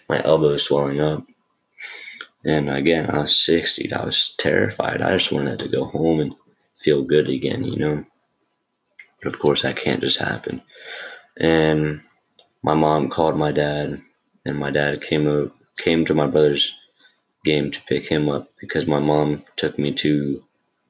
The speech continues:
the hospital or the E R or whatever you call it. And at that E R, um, we were just, it was just a normal E R,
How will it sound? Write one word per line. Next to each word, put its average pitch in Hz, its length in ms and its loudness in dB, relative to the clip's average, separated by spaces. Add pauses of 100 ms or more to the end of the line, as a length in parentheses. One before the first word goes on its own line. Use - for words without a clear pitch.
(240)
the 71 100 -4
hospital 71 540 0
or 67 220 0
the 80 240 2
E 80 60 6
R 71 180 4
or 67 40 0
whatever 80 300 4
you 69 160 0
call 67 380 -6
it. - 220 -10 (840)
And 73 640 2 (520)
at 80 220 2
that 73 200 2
E 73 180 2
R, 71 420 -4 (1160)
um, - 580 -4 (160)
we 78 340 4
were 76 160 4
just, - 420 0 (400)
it - 60 4
was 82 160 2
just 98 240 2
a 107 60 2
normal 87 420 4
E 76 120 4
R, 71 300 -2